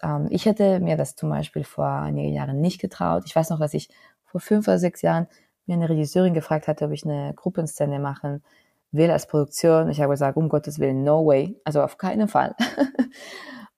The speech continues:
Ähm, aber jetzt mittlerweile mit der Erfahrung und, ähm, weil ich einfach gute Leute auch hatte, mit denen ich gearbeitet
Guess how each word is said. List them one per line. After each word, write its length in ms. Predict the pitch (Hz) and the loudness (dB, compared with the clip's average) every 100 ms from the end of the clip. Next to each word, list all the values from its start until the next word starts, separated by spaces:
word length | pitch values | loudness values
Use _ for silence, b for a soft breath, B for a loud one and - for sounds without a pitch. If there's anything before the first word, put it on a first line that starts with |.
| - | 2
Ähm, 260 | 202 190 | 4 4
aber 160 | 185 175 | 4 6
jetzt 240 | 170 165 | 6 6
mittlerweile 380 | 175 165 156 147 | 2 2 2 0
mit 140 | 147 | -2
der 80 | 147 | -4
Erfahrung 520 | 143 - 156 151 147 | -6 -2 0 2 0
und, 340 | - 156 143 - | 0 -4 -4 -6
ähm, 240 | 139 143 147 | -6 -4 0
weil 100 | 147 | 0
ich 140 | 156 | 2
einfach 240 | 151 147 - | 2 0 -2
gute 220 | 170 160 | 0 2
Leute 280 | 156 151 147 | 2 2 -2
auch 120 | 151 | 0
hatte, 240 | 156 156 | -2 0
mit 160 | 151 151 | -2 -4
denen 100 | 151 | -8
ich 80 | - | -4
gearbeitet 400 | 147 147 156 | -2 -2 -2